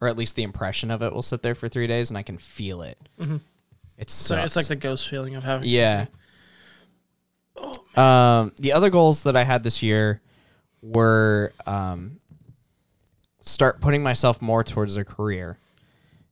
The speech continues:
Speaker 1: And I feel like in a lot of ways I've helped myself, and in a lot of ways I've hindered myself in that, in that regard. But
Speaker 2: What
Speaker 1: it
Speaker 2: do you
Speaker 1: was
Speaker 2: think
Speaker 1: all
Speaker 2: the, what do you think the business was? A help or a hindrance?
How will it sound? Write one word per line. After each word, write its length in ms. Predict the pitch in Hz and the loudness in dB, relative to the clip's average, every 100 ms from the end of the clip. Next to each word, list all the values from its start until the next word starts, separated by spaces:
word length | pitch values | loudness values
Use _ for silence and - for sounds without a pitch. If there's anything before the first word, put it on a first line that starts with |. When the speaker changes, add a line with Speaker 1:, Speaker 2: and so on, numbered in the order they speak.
| _ - | _ -12
Speaker 1:
And 120 | 107 | -6
I 60 | 104 | -4
feel 260 | - 131 | 2 2
like 280 | 127 117 110 | 4 2 0
in 100 | - | -10
a 80 | 104 | -6
lot 280 | 101 127 143 | 2 4 4
of 100 | 123 | 4
ways 400 | 117 110 107 - - | 4 4 2 -2 -6
I've 160 | 98 | -6
helped 280 | - 135 - | 0 0 2
myself, 500 | 131 123 - 135 147 | -2 0 2 0 0
and 80 | 120 | -6
in 40 | 104 | -2
a 40 | |
lot 180 | 104 107 | 2 2
of 80 | 104 | 2
ways 320 | 104 104 - - | -2 -2 -8 -10
I've 200 | 92 92 | -8 -8
hindered 380 | - 151 147 110 | -4 -2 0 0
myself 480 | 98 - 90 90 - | -4 -6 -6 -8 -8
in 80 | 95 | -8
that, 200 | 87 - | -8 -10
in 80 | - | -10
that 160 | 98 - | -10 -10
regard. 300 | 101 90 113 | -8 -8 0
But 360 | 165 160 131 - - - | 4 4 2 -2 -20 -6
Speaker 2:
What 100 | 143 | 2
Speaker 1:
it 20 | |
Speaker 2:
do 40 | |
you 40 | 156 | 2
Speaker 1:
was 80 | 151 | 4
Speaker 2:
think 120 | 160 | 4
Speaker 1:
all 360 | 165 165 156 | 6 6 6
Speaker 2:
the, 60 | 143 | 2
what 60 | 156 | -2
do 40 | |
you 40 | |
think 140 | 147 156 | -4 -4
the 60 | 131 | -4
business 440 | 127 143 139 117 | -2 -4 -4 -6
was? 300 | 120 120 - - _ _ _ - | -6 -4 -4 -4 _ _ _ -8
A 60 | |
help 300 | 139 143 143 - | 0 0 -2 -6
or 100 | 170 | -4
a 40 | |
hindrance? 600 | - 135 127 131 - - | -2 -4 -6 -8 -6 -6